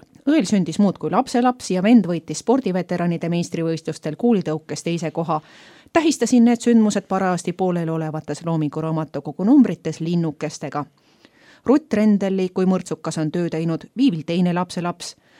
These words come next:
Rein Veidemanni mälestusi golfihoovusest, Viivil kolmas lapselaps. Arto Paasilinna Jänese aasta, Viivil neljas lapselaps. Tõesti, muigama ajavad vahel need mammona maailma tühised askeldused. Kas keegi kujutaks ette, et Loomingu Raamatukogus ilmuks järjepanu üks ja seesama raamat? Ei,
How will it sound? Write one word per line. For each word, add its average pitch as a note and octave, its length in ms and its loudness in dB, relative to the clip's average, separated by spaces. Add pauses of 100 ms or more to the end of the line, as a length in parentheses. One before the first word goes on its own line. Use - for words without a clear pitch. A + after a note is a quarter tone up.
(220)
Rein C4+ 220 8
Veidemanni A3+ 460 4
mälestusi G3+ 460 0
golfihoovusest, F3 920 -4
Viivil G#3 280 -2
kolmas F#3+ 340 2
lapselaps. F#3 580 -8 (640)
Arto F#3+ 280 0
Paasilinna F#3 600 0
Jänese F3+ 360 -2
aasta, F#3 360 -4
Viivil D3 320 -6
neljas G3+ 300 2
lapselaps. E3+ 640 -10 (760)
Tõesti, F#3+ 420 0
muigama G#3+ 460 6
ajavad E3+ 260 -2
vahel F#3 220 0
need E3+ 140 -2
mammona F3+ 380 4
maailma E3+ 380 0
tühised E3 320 -6
askeldused. D3+ 680 -6 (760)
Kas G#3+ 160 -4
keegi C#4 240 0
kujutaks C#4 420 0
ette, C#4 220 -2
et F#3 80 -4
Loomingu G#3 400 4
Raamatukogus D#3+ 580 -2
ilmuks E3 300 -4
järjepanu E3 400 -2
üks - 220 -6
ja E3+ 100 -6
seesama E3+ 400 -2
raamat? E3+ 520 -4
Ei, A3 180 2